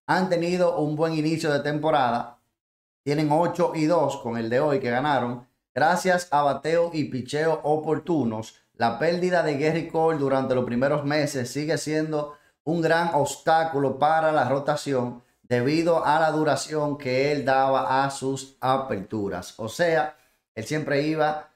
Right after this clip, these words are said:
siete, ocho y a veces hasta nueve innings lanzados. Actualmente, la rotación está compuesta por Néstor Cortés junior, Carlos Rodón, Marcus Stroman, Clark Schmidt y Luis Hill.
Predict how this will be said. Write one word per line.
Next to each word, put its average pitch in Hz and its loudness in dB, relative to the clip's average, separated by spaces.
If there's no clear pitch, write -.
siete, 143 -2
ocho 143 2
y 127 2
a 117 2
veces 139 0
hasta 127 0
nueve 135 2
innings 131 -2
lanzados. 92 -6
Actualmente, 151 2
la 117 0
rotación 151 0
está 143 -2
compuesta 156 -2
por 113 -4
Néstor 139 -2
Cortés 131 0
junior, 135 0
Carlos 147 2
Rodón, 135 0
Marcus 131 -2
Stroman, 120 0
Clark 147 2
Schmidt 190 -2
y 127 -2
Luis 151 0
Hill. 117 -4